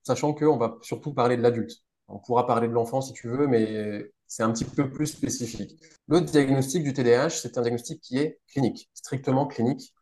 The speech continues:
euh, c'est-à-dire qu'il est la conclusion d'une consultation, d'un, d'une discussion, d'un entretien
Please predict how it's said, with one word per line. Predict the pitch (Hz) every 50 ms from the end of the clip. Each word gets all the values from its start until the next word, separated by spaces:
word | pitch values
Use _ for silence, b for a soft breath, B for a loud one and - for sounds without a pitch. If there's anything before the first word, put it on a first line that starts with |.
| _ -
euh, | 104 101 104
c'est-à-dire | - - 110 - 110 110 120 123 - - - -
qu'il | - 127 117 117
est | 127 127 127 - - -
la | 113 107 104 104 98 98 98
conclusion | - - 226 226 180 156 131 123 113 117 117 117 - - _ _ _ _ 110
d'une | 110 104 -
consultation, | - 170 165 - 160 139 127 113 110 - 123 135 143
d'un, | 117 104
d'une | 107 104 107 107 110 113
discussion, | 117 113 - - 147 127 - - 156 170
d'un | 139 110 113
entretien | 131 135 - - 131 - - 143 160